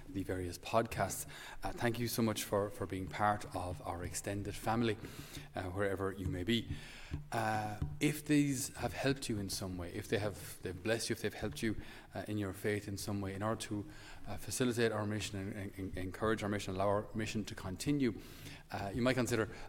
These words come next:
uh, maybe donating towards, uh, Holy Family Mission, towards our formation,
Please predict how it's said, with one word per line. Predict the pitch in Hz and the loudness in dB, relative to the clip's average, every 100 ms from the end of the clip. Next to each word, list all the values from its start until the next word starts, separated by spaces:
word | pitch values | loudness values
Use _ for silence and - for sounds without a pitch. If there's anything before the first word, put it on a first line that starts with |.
| - | -6
uh, | |
maybe | 107 104 | -2 -2
donating | 101 104 104 107 107 98 | 0 2 2 0 -2 -4
towards, | - 104 95 95 90 - | -4 -2 -2 -2 -6 -6
uh, | 92 | -8
Holy | 90 - 98 95 | -6 -4 -4 -4
Family | - 95 92 | -6 -4 -2
Mission, | 90 92 - 92 90 | -4 -4 -4 -6 -6
towards | - 92 | -6 -4
our | 90 87 | -2 -4
formation, | 90 92 92 101 | -4 -4 -2 -4